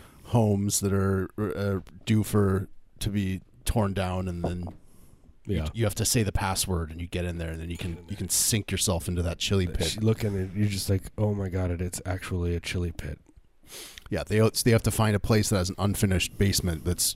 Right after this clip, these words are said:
Speaker 1: dirt fl-, floor, so they can dig
Speaker 2: There's
Speaker 1: into
Speaker 2: just a
Speaker 1: it. They can
Speaker 2: guy
Speaker 1: make the,
Speaker 2: asleep
Speaker 1: make
Speaker 2: in
Speaker 1: that
Speaker 2: it.
Speaker 1: pit.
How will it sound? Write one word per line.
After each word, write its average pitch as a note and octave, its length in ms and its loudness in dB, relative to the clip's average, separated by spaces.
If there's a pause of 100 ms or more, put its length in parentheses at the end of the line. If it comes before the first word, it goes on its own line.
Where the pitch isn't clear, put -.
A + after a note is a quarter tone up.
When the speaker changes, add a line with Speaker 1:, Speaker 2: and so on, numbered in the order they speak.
(120)
Speaker 1:
dirt G2+ 300 4 (160)
fl-, - 180 -4 (140)
floor, G2+ 340 4
so F#2+ 140 -2
they F2+ 60 -2
can F2 200 -8
dig G2 280 -2
Speaker 2:
There's G#2 200 0
Speaker 1:
into G2 140 2
Speaker 2:
just - 20 2
a G#2+ 60 2
Speaker 1:
it. F2 80 -10
They A2 60 2
can G#2 180 2
Speaker 2:
guy G2 40 2
Speaker 1:
make F#2+ 200 -2
the, F2+ 100 -4 (400)
Speaker 2:
asleep A2 460 2
Speaker 1:
make F#2 80 6
Speaker 2:
in D2+ 60 -2
Speaker 1:
that D#2+ 80 0
Speaker 2:
it. - 60 -4
Speaker 1:
pit. F#2+ 240 0